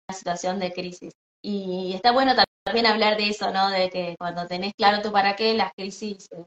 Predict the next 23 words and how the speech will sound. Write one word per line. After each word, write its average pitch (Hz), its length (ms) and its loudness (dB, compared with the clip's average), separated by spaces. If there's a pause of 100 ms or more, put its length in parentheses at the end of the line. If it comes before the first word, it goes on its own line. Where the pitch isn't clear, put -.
no 190 240 -8
te 202 100 -10
van 196 140 0
a 196 120 -4
pegar 220 260 0
tanto, 294 320 4
porque 220 260 -6
como 214 220 0
les 208 160 -2
digo, 277 200 2 (120)
todos 302 200 -2
a 254 60 2
nivel 202 240 -4
personal 226 400 -6
tenemos 226 260 -4
también 202 260 -6
una 190 180 0
vida 262 360 4
a 185 140 0
la 170 100 -6
par 196 180 -6
del 196 120 -8
emprendimiento, 220 880 0